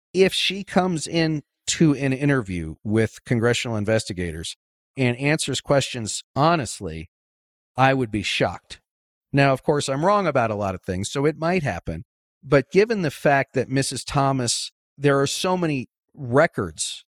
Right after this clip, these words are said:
whether or not that's emails, text messages, or other, I'm gonna say incriminating, and lawyers probably get mad at me, but certainly point towards her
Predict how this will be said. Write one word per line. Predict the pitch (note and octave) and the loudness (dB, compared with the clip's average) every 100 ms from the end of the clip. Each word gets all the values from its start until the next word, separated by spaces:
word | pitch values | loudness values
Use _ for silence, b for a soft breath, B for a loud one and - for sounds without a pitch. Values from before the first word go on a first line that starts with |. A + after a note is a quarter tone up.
| _ _ _ | _ _ _
whether | A#2 A#2+ A2 | 2 2 4
or | G#2+ | 0
not | G2+ | 0
that's | G2+ F#2 - | -2 -4 -2
emails, | D3+ C#3 B2+ A2+ G#2 - - | 2 2 2 0 -2 -4 -2
text | D3+ C#3+ - B2 | -2 -2 -2 -2
messages, | A2 - G2+ G2 F2 - | -2 -2 -4 -4 -4 -2
or | G#2 G2 | 0 2
other, | C#3 E3 D3 G#2+ F#2+ - _ - | 2 4 2 0 -6 -12 _ -2
I'm | A#2 | 0
gonna | A2+ A2 | 0 0
say | - D#3+ D#3 C#3 | 2 4 2 0
incriminating, | B2+ A2+ - D3+ C3+ G2+ E2 G2 | -8 -8 -2 0 0 -2 -6 -8
and | G2 G2+ | -6 -4
lawyers | G#2+ A2 G#2 | -2 -2 -2
probably | - G#2+ G2 | -2 -2 0
get | F#2 | -2
mad | A2+ G#2+ | 0 -2
at | F#2 | -4
me, | F2+ B B B B | -10 B B B B
but | C#3+ B2+ - - | 4 4 2 -6
certainly | - F#3+ F3+ D#3+ | 0 0 0 -4
point | - - F3+ F3+ | -4 0 0 0
towards | - D#3+ C3 B2 - | -2 0 0 -2 0
her | D3+ C#3+ C3 B2 | 2 2 2 0